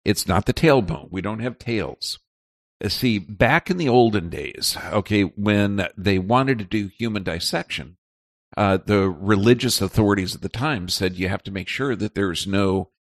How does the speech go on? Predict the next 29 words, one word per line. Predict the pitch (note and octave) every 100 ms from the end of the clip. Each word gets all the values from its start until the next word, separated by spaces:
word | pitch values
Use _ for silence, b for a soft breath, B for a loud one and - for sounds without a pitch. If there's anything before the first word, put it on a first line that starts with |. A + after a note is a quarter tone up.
| -
soul | - - B2 A#2+ F2+ E2
left | F#2+ E2 -
in | F#2+
the | G2
body. | C#3 F3 G#3 - _ _ _ _ _ _
And | A2 G#2 G2+
so | - A2 F#2+
they | F#2+
looked | G2 B2 -
at | F#2+
the | G2
only | A2+ A2+
three-sided | F2 - A#2+ - C#3+ C#3 G#2
bone | F#2+ G2+ G#2+
in |
the | G2
human | F2+ F#2+ C#3
being, | E2 D2+ B1+ G2 - -
okay, | G2 F#2 G2 - _ _ _
Father, | F2+ G2 A2
Son, | - G2 G#2+
Holy | G2 F#2 A2
Ghost, | F#2+ E2+ -
you | F2+
know, | E2+
the |
Trinity, | - A2 F2+ D#2 F#2 - _ _ _ -
and | - A2 G#2+ G#2 G2+ F#2 G#2
they | G2 G2+